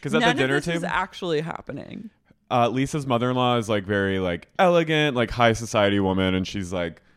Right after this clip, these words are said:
Speaker 2: Hates Lisa.
Speaker 1: hates Lisa. She's like, she fucking spent, like,
Speaker 2: She spent literally four million dollars
Speaker 1: Yeah,
Speaker 2: on,
Speaker 1: on,
Speaker 2: like, paintings.
Speaker 1: on their art, and then,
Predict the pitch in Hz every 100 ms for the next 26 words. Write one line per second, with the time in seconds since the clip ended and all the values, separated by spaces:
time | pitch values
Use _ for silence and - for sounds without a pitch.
0 | _ - 175 147 - 147 127 - 131 123
1 | 147 135 - 104 95 98 92 92 90 98
2 | 98 90 - 98 - 101 95 101 92 -
3 | 95 92 87 - 95 90 - - _ _
4 | _ _ 202 190 254 254 - 185 - 240
5 | 294 302 - - - _ - 202 196 196
6 | 190 156 160 156 156 135 117 101 85 90
7 | 196 110 151 143 - - 147 120 - -
8 | 90 113 107 90 98 90 104 107